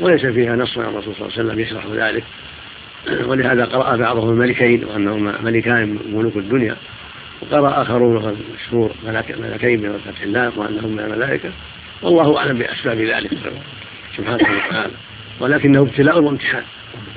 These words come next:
نسأل الله السلامة. نعم، والشا-، وال-، والمهم في هذا أنه بين سبحانه أنه كفر،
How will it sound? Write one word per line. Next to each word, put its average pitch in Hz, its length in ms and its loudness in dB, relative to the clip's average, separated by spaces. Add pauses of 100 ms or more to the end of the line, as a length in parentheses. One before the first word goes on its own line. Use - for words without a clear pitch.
(240)
نسأل 113 220 2
الله 107 240 2
السلامة. 101 460 -4
نعم، 120 180 6
والشا-، 131 480 4
وال-، 113 280 0
والمهم 135 300 8
في 120 140 4
هذا 123 320 2 (580)
أنه 127 280 0
بين 151 280 6
سبحانه 127 320 -2
أنه 117 220 4
كفر، 117 240 2